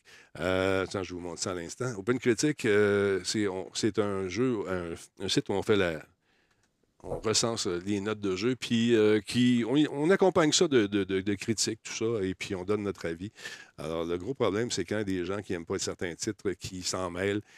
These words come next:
et qui viennent polluer, justement, euh, les critiques de, des gens qui sont, qui, qui,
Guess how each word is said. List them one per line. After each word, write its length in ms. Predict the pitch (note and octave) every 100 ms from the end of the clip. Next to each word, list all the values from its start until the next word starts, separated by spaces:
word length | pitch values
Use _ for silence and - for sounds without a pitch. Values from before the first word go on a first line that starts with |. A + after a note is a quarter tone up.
| _ -
et 100 | F2
qui 140 | G2
viennent 220 | F#2+ G2+
polluer, 500 | - G#2 G2+ F#2+ G#2+
justement, 580 | F2 E2+ - E2+ F2 G2 - _ _ D#2+
euh, 300 | D#2 D2+ D#2+
les 140 | G2+ G2+
critiques 440 | G2+ E2+ A#2 G#2
de, 100 | F#2
des 220 | F#2 F2
gens 180 | F2 G#2
qui 140 | G2+ -
sont, 320 | G2 F#2 F2
qui, 240 | - C3
qui, 100 | -